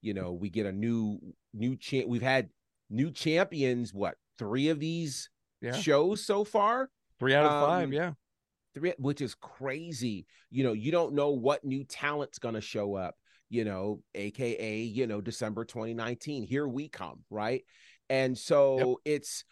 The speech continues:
Speaker 1: all kinds of things could happen. And so it's, it, it makes sense if there's a show you wanna be at, if you wanna get somebody an early Christmas gift, like, the way to go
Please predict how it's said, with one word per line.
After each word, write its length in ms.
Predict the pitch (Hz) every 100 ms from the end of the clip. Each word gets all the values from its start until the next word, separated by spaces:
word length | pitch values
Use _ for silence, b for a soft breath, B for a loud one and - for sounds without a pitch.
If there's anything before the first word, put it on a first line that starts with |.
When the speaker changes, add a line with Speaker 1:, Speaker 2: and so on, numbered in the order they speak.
| _ _
Speaker 1:
all 260 | - 185 220
kinds 540 | - - 175 185 202 156
of 120 | 139
things 520 | - 127 120 113 110 -
could 220 | - 131
happen. 640 | - - 107 - 95 71 73
And 220 | - 104 101
so 460 | - 117 110 107 b b b -
it's, 260 | 139 - -
it, 140 | 147 147
it 140 | 143
makes 360 | 135 151 160 -
sense 420 | 160 131 123 -
if 180 | 127 123
there's 240 | 135 135 120
a 40 |
show 260 | 117 143 143
you 140 | 139
wanna 200 | 131 127
be 280 | 104 113 104
at, 200 | 87 87
if 120 | 90 -
you 60 |
wanna 200 | 101 110
get 180 | 113 -
somebody 380 | - 107 107 113
an 60 | 110
early 240 | 101 113 113
Christmas 580 | - 110 - 98 90
gift, 280 | - - - _
like, 320 | 107 98 92 _ b b b
the 140 | 120
way 400 | 117 101 110 131
to 100 | 147
go 800 | 139 113 143 113 95 90 92 98